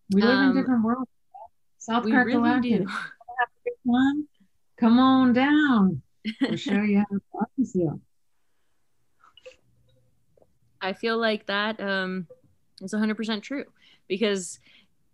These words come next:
Speaker 2: it's weird that we have never danced together, actually. Like, I feel like that's one of the things you do when you get a new friend is, like, "Let's go out dancing. Let's go out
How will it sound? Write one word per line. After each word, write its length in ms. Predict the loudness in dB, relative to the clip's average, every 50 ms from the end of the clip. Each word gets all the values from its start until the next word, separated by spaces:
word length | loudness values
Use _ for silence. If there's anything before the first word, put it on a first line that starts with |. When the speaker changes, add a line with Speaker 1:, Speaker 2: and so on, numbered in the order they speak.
| _ _ _
Speaker 2:
it's 180 | 0 0 0 0
weird 360 | -4 -4 -2 -2 -2 -2 -4
that 120 | -4 -4
we 140 | -2 -2 -2
have 120 | -2 -2
never 240 | -4 -6 -6 -6 -6
danced 400 | -6 -6 -8 -8 -10 -12 -18 -12
together, 380 | -12 -10 -10 -10 -12 -12 -12 -12
actually. 480 | -12 -14 -14 -16 -16 -16 -14 -14 -12
Like, 180 | -12 -12 -10 -10
I 80 | -12 -12
feel 140 | -10 -8 -8
like 120 | -8 -8
that's 200 | -8 -12 -12 _
one 200 | -14 -12 -10 -10
of 100 | -10 -12
the 60 | -14
things 360 | -18 _ -14 -14 -12 -12 -12 -12
you 80 | -12 -12
do 260 | -8 -8 -8 -6 -6
when 180 | -8 -8 -10
you 80 | -14 -14
get 160 | -14 -14 -14
a 40 | -14
new 180 | -14 -16 -16 -16
friend 300 | -16 -16 -16 -14 -14 -16
is, 100 | -16 -16
like, 160 | -18 -18 -14 -12
"Let's 240 | -12 -12 -12 -14
go 200 | -16 -14 -12 -10
out 220 | -8 -8 -10 -10 -10
dancing. 600 | -10 -12 -10 -10 -10 -12 -12 -12 -12 -12 -10 -12
Let's 260 | -12 -14 -16 -20 -20 -16
go 180 | _ -12 -10
out 340 | -8 -8 -10 -10 -12 -12 -14